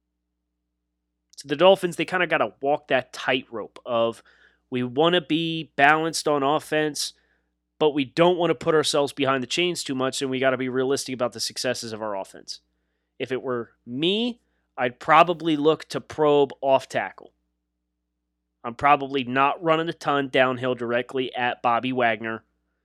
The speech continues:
with all the dense bodies that this off-, this defense has to play on the front. And that in itself is a challenge because you think about some of the struggles that the Dolphins have had in the screen game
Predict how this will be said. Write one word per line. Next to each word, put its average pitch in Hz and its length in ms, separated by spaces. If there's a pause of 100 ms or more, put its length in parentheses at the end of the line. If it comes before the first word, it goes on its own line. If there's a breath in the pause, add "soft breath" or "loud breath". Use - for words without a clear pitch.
(180)
with 117 180
all 135 180
the 143 120
dense 139 400
bodies 117 460
that 110 120
this 120 220
off-, 110 280
this 123 200
defense 117 420
has - 320 (720)
to 120 60
play 123 200
on 113 140
the 101 40
front. - 280 (3000)
And 135 140
that 143 160
in 156 60
itself 143 360
is 123 100
a 120 40
challenge 196 380
because 139 200
you 143 60
think 160 120
about 147 180
some 143 120
of 127 40
the 120 60
struggles 127 340
that 117 100
the - 80
Dolphins 113 360
have 110 120
had 107 200 (680)
in 107 80
the 117 60
screen 208 400
game 92 240